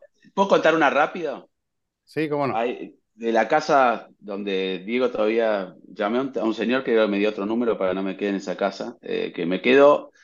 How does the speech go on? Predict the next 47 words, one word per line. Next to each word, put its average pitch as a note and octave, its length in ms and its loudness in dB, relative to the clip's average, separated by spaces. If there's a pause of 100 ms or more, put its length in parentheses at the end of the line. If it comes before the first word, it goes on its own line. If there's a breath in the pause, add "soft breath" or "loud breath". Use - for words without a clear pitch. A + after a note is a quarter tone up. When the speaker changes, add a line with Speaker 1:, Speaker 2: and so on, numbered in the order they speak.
(120)
Speaker 1:
gracias B2 440 2
al G#2 120 0
señor A#2+ 380 0
Germán B2 480 0
Vejía A#2+ 540 -2
desde A#2 380 -2
el A2 80 -4
año B2 280 -2
dos G2+ 200 -6
mil A#2 360 -4
cuatro, A#2 500 0
creo, G2 160 -6
no, F#2 180 -4
dos F#2+ 140 0
mil A2+ 140 -2
dos, A#2 200 4
no B2+ 80 4
me C3+ 80 2
acuerdo F2+ 280 0
de F2 80 -4
qué G2+ 120 -4
año, F2+ 220 -2
dos G2+ 120 -2
mil D3 100 -2
dos D3 200 0
creo, C#2+ 200 -20 (120)
no, - 160 -10
dos D#2 100 -8
mil D#2 120 -12
cuatro. D2+ 260 -12 (1080 soft breath)
O G2 100 -2
sea G#2+ 220 4
que F#2+ 400 2 (240)
me G2+ 180 0
he G#2 40 -2
quedado A2+ 260 6
toda A#2 140 6
mi A2+ 100 2
vida, F#2+ 360 0
salvo F#2+ 280 -2
el F#2+ 60 0
año G2 180 -2
pasado, G#2+ 380 0
el G2+ 80 -2
día E2 120 -4
anterior. F2+ 600 -4
Eh, E2 400 -2